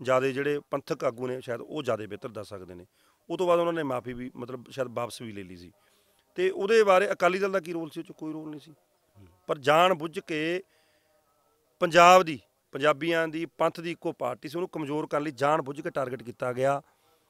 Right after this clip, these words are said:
Speaker 1: ਜਾਣ ਬੁੱਝ ਕੇ ਇਹ
Speaker 2: ਮੈਂ
Speaker 1: ਬੰਦੇ,
Speaker 2: ਕਹਿ ਰਿਹਾ, ਜਦੋਂ
Speaker 1: ਇਹ, ਇਹ
Speaker 2: ਤੁਹਾ-,
Speaker 1: ਜਿਹੜੇ, ਇਹ
Speaker 2: ਜਦੋਂ ਕਿਸੇ ਖਿਲਾਫ ਸਾਜ਼ਿਸ਼ ਹੋ ਰਹੀ, ਮੰਨ ਲਓ ਤੁਹਾਡੇ ਖਿਲਾਫ ਹੋ ਰਹੀ ਹੈ ਜਾਂ ਤੁਹਾਡੀ ਪਾਰਟੀ ਖਿਲਾਫ ਹੋ ਰਹੀ ਹੈ,
Speaker 1: ਹੂੰ।
Speaker 2: ਬੰਦੇ ਨੂੰ ਤਾਂ ਪਤਾ ਹੁੰਦਾ ਨਾ ਕਿ ਮੇਰੇ ਖਿਲਾਫ ਆਹ ਹੋ ਰਿਹਾ ਹੈਗਾ, ਬੰਦਾ ਆਪਦੇ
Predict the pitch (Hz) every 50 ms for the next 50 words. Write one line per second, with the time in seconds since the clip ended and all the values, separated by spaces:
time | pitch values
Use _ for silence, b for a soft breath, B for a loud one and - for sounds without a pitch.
0 | _ _ _ _ _ _ - 117 117 151 160 170 175 170 165 175 160 175 - 196
1 | 190 - 190 185 226 - - 196 175 - 202 147 175 196 202 226 240 226 240 233
2 | 170 202 208 214 214 208 185 196 202 208 233 - 220 - 196 208 180 185 190 180
3 | - - 143 120 123 127 - - 120 101 95 101 110 123 127 135 143 135 - 143
4 | 117 117 107 107 110 104 95 _ - 92 82 85 95 104 110 123 120 147 131 120
5 | 120 110 - 117 107 101 - 117 98 - 104 101 90 _ - - 82 87 87 -
6 | - _ _ B B B 92 98 104 120 131 B B B _ 147 143 151 160 180
7 | 196 208 214 214 196 - 175 - 185 156 147 139 113 120 120 143 160 - - 170
8 | 147 143 135 143 139 - 135 131 127 - - 131 127 110 98 92 90 92 98 101
9 | 101 98 107 107 120 120 120 135 135 127 120 127 131 131